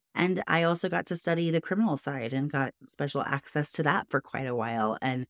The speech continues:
got to see, "Okay, if they move from this, they do this. If they, if this gap gets shut down, then they go here." And they're very systematic and actually quite predictable. So before companies have realized that it's fraud and gone to fraud departments, and you'll hear Diana talk about how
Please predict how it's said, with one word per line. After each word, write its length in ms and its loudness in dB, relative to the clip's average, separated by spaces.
got 220 2
to 80 0
see, 280 4
"Okay, 340 2
if 120 -2
they 100 2
move 220 4
from 180 2
this, 220 4
they 140 2
do 180 0
this. 320 -2
If 120 -6
they, 260 0
if 140 -4
this 220 0
gap 260 0
gets 260 0
shut 240 2
down, 280 2
then 160 6
they 120 4
go 220 2
here." 320 0
And 160 0
they're 100 0
very 460 8
systematic 920 4
and 100 0
actually 460 4
quite 480 -10
predictable. 760 -8
So 340 8
before 680 8
companies 520 8
have 240 4
realized 480 6
that 100 4
it's 180 2
fraud 320 4
and 240 4
gone 340 4
to 120 0
fraud 260 2
departments, 420 4
and 80 2
you'll 160 6
hear 260 2
Diana 360 4
talk 260 0
about 280 0
how 380 2